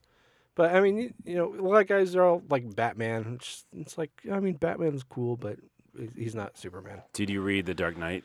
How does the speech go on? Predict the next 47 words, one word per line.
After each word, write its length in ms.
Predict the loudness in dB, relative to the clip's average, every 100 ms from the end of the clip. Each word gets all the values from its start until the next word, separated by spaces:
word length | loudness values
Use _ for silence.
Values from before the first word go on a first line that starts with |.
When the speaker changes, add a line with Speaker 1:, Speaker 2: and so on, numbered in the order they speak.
| _ _
Speaker 2:
uh, 340 | -8 -6 -6 -6
series, 340 | -6 -4 -4
Frank 220 | -4 -8
Miller, 400 | -6 -8 -8 -10 -10
that 120 | -12
graphic 260 | -10 -10 -10
novel 260 | -14 -12 -12
back 200 | -10 -8
in 60 |
the 60 | -6
day? 160 | -8 -10 -4
Speaker 1:
Um, 600 | 0 2 2 0 0 -2 -6
I 220 | -6 -4
actually 260 | -4 -2 0
have 80 | 2
not 320 | 2 2 2
read 140 | 0 -4
the 60 |
gra-, 260 | -6 -8 -8
graphic 320 | -8 -8 -8
novels. 380 | -14 -14 -14 -10
Speaker 2:
Ooh, 360 | -2 2 2 -2
you 120 | -8
should. 300 | -8 -6 -6 -2
Speaker 1:
I've 180 | 0
watched 420 | 4 4 2 -8 -6
the, 280 | -4 -4
uh, 320 | -4 -4 -6 -6 -8 -8
animated 420 | -4 -2 -2 -4
films 280 | -10 -12 -12
though; 180 | -16 -18 -18 -12
those 180 | -8
are 60 | -8
pretty 240 | -10 -14
good. 160 | -14 -10
Speaker 2:
Yeah, 240 | 0 0 0 _ _ _ _ _ -20 -20 -20 -20 -16
Superman 540 | -6 2 6 8 8
hasn't 480 | 8 4 2 -4 -2
done 220 | 2 2
very 200 | 4 2
good 140 | 2 0
in 120 | 0
the 60 | -4
movies 480 | 0 0 0 -4
either, 240 | -6 -6 -6
has 180 | -8 -10
he? 180 | -14